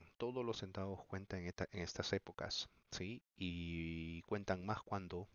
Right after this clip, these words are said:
nuevamente, vivimos solo del cheque del Seguro Social, ¿de acuerdo? Entonces,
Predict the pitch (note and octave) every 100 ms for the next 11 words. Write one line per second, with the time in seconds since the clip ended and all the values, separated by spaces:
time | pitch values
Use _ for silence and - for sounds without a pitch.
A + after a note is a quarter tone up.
0 | - D#2 D2 F#2 F2+ E2+ G2 - D#2 D#2+
1 | E2 E2 - E2 E2 E2 D2 - - -
2 | D2+ D#2 - - - - - - - -
3 | - - _ _ _ _ - - - F#2
4 | F#3 - _ _ _ _ _ _ - -
5 | - - - - - - - - D3 E3+
6 | E3 E3+ - -